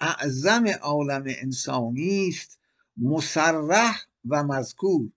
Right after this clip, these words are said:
و این اختصاص به امر مبارک دارد، زیرا در سایر دورها به تصریح قرآن «ان هذا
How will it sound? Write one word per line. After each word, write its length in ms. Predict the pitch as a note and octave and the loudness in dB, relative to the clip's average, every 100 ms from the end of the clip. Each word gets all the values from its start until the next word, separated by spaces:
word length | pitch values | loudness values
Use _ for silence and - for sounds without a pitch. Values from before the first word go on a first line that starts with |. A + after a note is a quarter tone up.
| _ _ _ _ - | _ _ _ _ -2
و 140 | D3 - | -2 2
این 300 | A#3 A#3+ A#3+ | 2 2 -2
اختصاص 1120 | D3+ D3+ - D#3+ D#3+ F3 F#3 A3 A#3+ A3+ - - | -2 -2 -2 -2 -2 0 2 2 2 -2 -6 -6
به 200 | - - | -4 -4
امر 300 | D#3 D3+ D3+ | -2 0 0
مبارک 1000 | D3+ C#3+ D3 D3 A#2 A2 F3 A3 - - | 0 0 0 0 -2 2 2 2 -2 0
دارد، 640 | D#3+ C#3+ B2 A#2+ G#2+ - _ _ _ _ | 2 2 -2 -6 -8 -12 _ _ _ _
زیرا 760 | G#2 C3+ G#3 A#3 A3+ A3 F#3 C3+ | -4 0 2 4 4 4 0 0
در 200 | D#3 E3 | -2 0
سایر 840 | D3+ - D3+ D#3+ D#3+ C#3 D3+ E3 | -4 -2 0 -2 -2 -2 0 0
دورها 1160 | D3 C#3+ D3+ D#3+ E3 D#3+ D3 C#3+ F3+ A3+ A3+ - _ _ _ _ | 0 2 2 4 4 2 0 -2 2 4 2 0 _ _ _ _
به 300 | B2 A2+ F#3+ | -4 4 4
تصریح 760 | G#3+ A3+ A#3 G#3+ A3 A#3+ A#3 G#3 | 4 2 0 0 -4 0 2 2
قرآن 800 | G#3+ G#3 G#3+ G#3 - F#3 D3 G2+ - _ _ _ _ - | 2 4 4 2 0 0 0 -2 -10 _ _ _ _ -2
«ان 240 | E3 D#3+ | 2 2
هذا 920 | C#3 C#3 D#3 D#3 C3 E3 G3 A#3 G#3 | 2 0 0 0 0 2 4 4 0